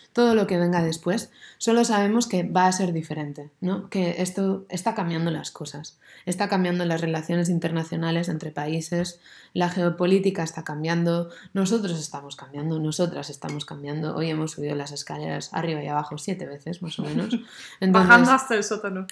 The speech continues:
Speaker 1: hoy hemos bajado dos veces hasta el sótano y hemos, em, ido hasta el buzón y todo. Entonces, todo está cambiando más o menos. Em, y lo que debemos hacer es usarlo a nuestro favor. Yo lo tengo muy claro. Lo que hay que hacer es nacionalizar todos aquellos servicios públicos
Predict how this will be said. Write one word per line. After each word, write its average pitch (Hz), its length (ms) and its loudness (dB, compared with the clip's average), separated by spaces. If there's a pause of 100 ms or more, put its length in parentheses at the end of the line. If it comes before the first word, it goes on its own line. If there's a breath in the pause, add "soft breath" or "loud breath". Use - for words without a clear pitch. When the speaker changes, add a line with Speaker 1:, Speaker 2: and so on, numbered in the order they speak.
(160)
Speaker 1:
hoy 202 120 4
hemos 180 200 2
bajado 160 360 0
dos 214 180 4
veces 156 260 -2
hasta 151 220 -6
el 147 80 -8
sótano 180 500 -2
y 254 160 4
hemos, 185 440 2
em, 170 340 -2
ido 180 220 0
hasta 165 220 0
el 151 80 -2
buzón 160 360 0
y 156 100 0
todo. 160 260 -2
Entonces, 175 440 2
todo 247 140 2
está 247 260 0
cambiando 156 400 -6
más 156 220 -8
o 160 40 -6
menos. 160 420 -4 (640 soft breath)
Em, 190 640 4 (960)
y 233 300 4 (120)
lo 214 140 4
que 202 120 2
debemos 202 380 2
hacer 220 260 0
es 185 120 0
usarlo 185 380 0
a 190 80 2
nuestro 170 300 -2
favor. 139 540 -14
Yo 214 240 4
lo 214 140 4
tengo 190 200 2
muy 165 180 2
claro. 143 420 -12
Lo 190 160 2
que 190 60 0
hay 190 160 4
que 220 80 0
hacer 220 240 0
es 185 220 0
nacionalizar 175 720 -2
todos 185 240 0
aquellos 175 340 -2
servicios 190 460 -2
públicos 185 640 -4